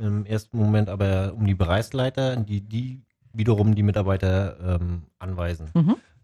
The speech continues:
Speaker 1: Ähm, ich betreibe Akquise von Objekten, kalkuliere natürlich, erstelle und, äh, fasse auch die entsprechenden Angebote nach. Ich mache Besichtigungen bei Objekten vor Ort,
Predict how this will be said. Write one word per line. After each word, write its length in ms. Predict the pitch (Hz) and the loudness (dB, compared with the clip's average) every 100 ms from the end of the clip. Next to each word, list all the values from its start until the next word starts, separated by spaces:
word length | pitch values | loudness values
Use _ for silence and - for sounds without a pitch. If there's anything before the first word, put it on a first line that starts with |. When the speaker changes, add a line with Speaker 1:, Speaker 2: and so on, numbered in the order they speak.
| - | 0
Speaker 1:
Ähm, 600 | 107 107 107 110 107 107 - | 4 6 6 4 2 -4 -16
ich 120 | - - | -20 -12
betreibe 380 | 98 - 110 113 | -6 0 2 2
Akquise 340 | - 120 113 | -2 -6 -4
von 140 | 104 | -2
Objekten, 840 | 101 90 120 - 139 123 123 120 - | -2 0 -2 -2 -2 0 0 -2 0
kalkuliere 480 | 110 104 107 113 | 0 2 4 4
natürlich, 640 | 127 113 123 117 117 110 - | 2 0 0 2 2 0 -6
erstelle 640 | 98 - 110 113 110 110 | -12 0 2 4 4 2
und, 440 | 101 98 98 95 - | 0 -4 -2 -4 -6
äh, 260 | 92 90 | -6 -6
fasse 320 | 87 - 101 95 | -4 -2 -2 -2
auch 140 | 92 | -8
die 260 | - 101 101 | -4 -4 -2
entsprechenden 480 | 92 - 104 92 | -4 -4 0 2
Angebote 420 | 98 98 92 92 87 | 2 0 -2 -4 -4
nach. 340 | 95 131 160 - _ _ _ _ _ _ _ _ _ _ - | -4 -4 -8 -14 _ _ _ _ _ _ _ _ _ _ -8
Ich 140 | 113 | -2
mache 180 | 127 120 | 0 0
Besichtigungen 600 | 123 113 123 - 123 117 | 0 -2 -2 0 2 4
bei 260 | 113 107 107 | 4 6 6
Objekten 380 | 95 107 104 104 | 4 2 2 -2
vor 220 | - 98 | 0 0
Ort, 480 | 117 151 170 175 | 0 0 -2 -4